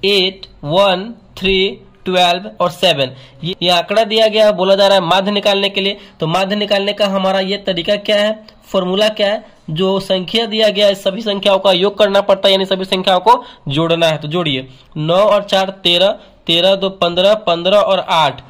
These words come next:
तो पन्द्रह पाँच बीस, तीन तेईस, एक चौबीस, चौबीस और तीन सत्ताईस, सत्ताईस यहाँ पे और बारह को जोड़ेंगे तो कितना हो जाएगा, थर्टी नाइन, और उनचालीस और सात यहाँ पे कितना हो जाएगा, तो उनचालीस और सात छियालीस, यानी कुल मिलाकर के जोड़ने पे हमारा आया फ़ोर्टी सिक्स।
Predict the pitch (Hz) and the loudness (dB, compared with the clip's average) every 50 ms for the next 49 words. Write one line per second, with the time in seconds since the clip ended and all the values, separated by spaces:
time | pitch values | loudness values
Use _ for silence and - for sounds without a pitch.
0 | - - - 156 - 160 160 160 175 180 180 185 180 175 175 170 175 196 196 196 | -20 -18 -10 -4 -2 -2 0 0 -2 -2 0 0 0 -2 -2 -4 -4 -4 -4 -4
1 | - 202 196 190 190 - 165 170 185 202 208 208 - 202 175 170 - - - - | -4 -6 -6 -6 -6 -2 0 0 0 0 -2 -6 -6 -6 -6 -6 -6 -10 -6 -2
2 | 175 170 175 175 190 214 226 - - - - _ _ _ - - 175 170 165 165 | 0 0 0 0 -2 -4 -4 -6 -10 -20 -20 _ _ _ -4 0 0 0 2 0
3 | 208 220 214 - - 196 185 180 180 - - - 190 196 196 190 190 190 180 - | -2 -4 -4 -4 -2 0 0 0 -2 -6 -6 -4 -2 -2 -2 -2 -2 -2 -4 -4
4 | - - - 175 175 196 220 233 - - 262 - - _ _ - - 175 170 - | -4 -4 -2 0 0 0 0 -2 -6 -10 -16 -18 -20 _ _ -10 -4 -4 -4 -4
5 | - - 175 175 190 214 226 220 202 190 190 190 185 180 - 190 185 180 180 175 | -2 -2 0 2 2 0 0 -2 -2 0 0 0 0 -2 -2 0 0 0 0 0
6 | 160 160 160 165 185 196 190 202 196 170 180 185 190 196 190 190 208 220 - - | 2 2 2 4 2 2 0 -2 -4 -4 -2 -2 0 0 0 0 -2 -2 -4 -6
7 | - - - 196 185 - 175 - 202 202 196 190 196 190 190 214 240 - - - | -14 -16 -12 -10 -8 -6 -4 0 0 0 0 2 2 2 2 2 0 -2 -4 -10
8 | - - 175 - 196 190 180 175 175 175 190 214 247 - - - - _ _ _ | -8 -8 -6 -2 -2 -2 0 0 0 2 0 0 -2 -6 -16 -20 -20 _ _ _
9 | - - 156 156 165 165 160 - 170 170 175 196 226 226 - - 196 185 190 - | -6 -2 -2 -2 -2 -2 0 0 0 0 0 -2 -6 -6 -4 -2 -2 -2 -2 -4
10 | - 180 170 185 190 196 196 185 190 190 196 190 196 202 196 196 190 196 190 185 | -2 0 0 0 0 0 0 0 0 0 -2 -4 -8 -6 -2 0 2 2 2 2
11 | 180 180 185 190 190 190 190 185 - 175 160 170 185 185 - 190 180 - 180 180 | 2 2 0 0 0 0 -2 0 2 2 2 2 2 2 0 0 0 2 0 0
12 | 180 - - - 190 165 156 151 147 143 139 - - 160 160 170 180 175 - 208 | 0 -2 -4 -2 0 2 2 2 0 -4 -8 -6 -4 -2 -2 -2 -4 -6 -6 -6
13 | 208 214 208 208 190 180 170 175 175 185 185 165 180 180 180 190 196 196 202 196 | -4 -4 -2 0 0 -2 -2 -2 -4 -4 -4 -4 -4 -4 -4 -4 -4 -2 -2 -2
14 | 190 185 185 180 175 180 185 185 - - 175 165 170 185 175 - - 196 202 196 | 0 0 0 0 0 -2 -4 -6 -8 -8 -10 -8 -6 -8 -8 -4 -4 -4 -4 -4
15 | - - | -6 -16